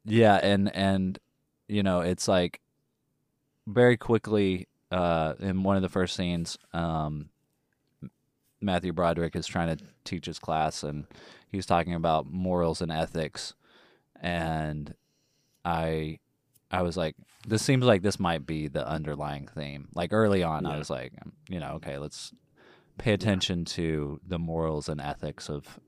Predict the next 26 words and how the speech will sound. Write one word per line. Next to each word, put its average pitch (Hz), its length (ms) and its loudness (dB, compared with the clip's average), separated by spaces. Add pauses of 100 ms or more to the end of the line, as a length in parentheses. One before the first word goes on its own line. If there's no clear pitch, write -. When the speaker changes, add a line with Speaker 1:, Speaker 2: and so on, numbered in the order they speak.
Speaker 1:
of 73 180 -6
this 73 220 -8
film," 73 440 -8 (440)
'cause 90 220 -2
it 90 160 0
is, 87 420 0
uh, 82 420 -2 (1500)
yeah, 98 280 6
that, 82 160 0
I - 40 -2
mean, 87 160 -2
it's 85 140 -4
all 87 160 4
about 82 280 2
that. 62 220 -4
It's 71 160 -14
all 73 160 -2
about 71 380 -4
Speaker 2:
Yeah. 101 200 0 (1000)
Speaker 1:
you 92 180 -2
know, 73 140 -6
what 76 220 -6
is 73 280 -8 (180)
morally 78 520 -4
and 73 160 -10
ethically 73 720 -8